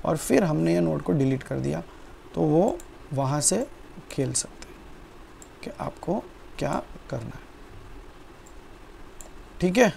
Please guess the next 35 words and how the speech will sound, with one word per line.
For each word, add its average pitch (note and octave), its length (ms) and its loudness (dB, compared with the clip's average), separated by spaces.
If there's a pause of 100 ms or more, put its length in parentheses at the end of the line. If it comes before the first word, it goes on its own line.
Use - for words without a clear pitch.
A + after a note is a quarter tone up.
(500)
तो D#3+ 60 8
ये D#3 120 12
आप F#3+ 240 10
कौन E3 280 6
सा G#3+ 160 6
भी A3+ 120 8
custom G3 480 6
design F3+ 400 8
कुछ D#3 220 0
भी E3+ 140 6
आप F#3+ 160 10
कर E3+ 160 4
सकते D#3 300 -2
हो D#3 60 6
इसके C3+ 240 0
अंदर। - 180 -6 (520)
अभी G#3 240 10
यहाँ E3+ 300 8
पे G#3+ 240 6 (280)
आता E3 280 6
है G3+ 180 6
next E3+ 480 2 (960)
break F#3 340 10
कर्व, - 200 -4 (520)
तो D#3+ 60 2
same G#3 360 8
हमने F3+ 260 6
यहाँ D#3 280 6
पे F#3 100 4
जो F#3 120 4
किया F#3 280 4
था G3+ 180 0 (520)
ये F#3 120 6
curve F3 200 8
को G#3+ 180 6